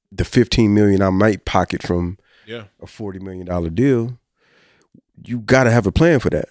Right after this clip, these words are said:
Speaker 2: You do.
Speaker 1: You
Speaker 2: I
Speaker 1: know
Speaker 2: mean
Speaker 1: what I'm saying? Because ideas don't cost anything.
Speaker 2: No.
Speaker 1: <laughs> You know what I'm saying? Like, when people think of shit,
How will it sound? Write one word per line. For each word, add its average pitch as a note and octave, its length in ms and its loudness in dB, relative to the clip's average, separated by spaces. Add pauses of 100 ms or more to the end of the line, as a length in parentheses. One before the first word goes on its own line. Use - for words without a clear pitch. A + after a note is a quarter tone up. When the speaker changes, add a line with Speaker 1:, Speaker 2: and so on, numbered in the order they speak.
(120)
Speaker 2:
You - 300 -20
do. G#2 240 -12 (320)
Speaker 1:
You F#2+ 60 -18
Speaker 2:
I - 20 -12
Speaker 1:
know E3 80 -4
Speaker 2:
mean F3+ 180 -4
Speaker 1:
what - 40 -20
I'm - 40 -20
saying? A2+ 360 -18
Because B2 300 -8 (360)
ideas C#3 400 2
don't B2+ 180 0
cost F3 340 0
anything. E2+ 540 0 (160)
Speaker 2:
No. - 120 -12
Speaker 1:
<laughs> - 40 -18 (720)
You E3 80 4
know C#3 80 2
what C3+ 60 2
I'm C3 80 -2
saying? C3 320 2
Like, A2+ 120 4
when G2 120 0
people C#3+ 280 0
think D#3+ 200 4
of - 40 2
shit, - 320 2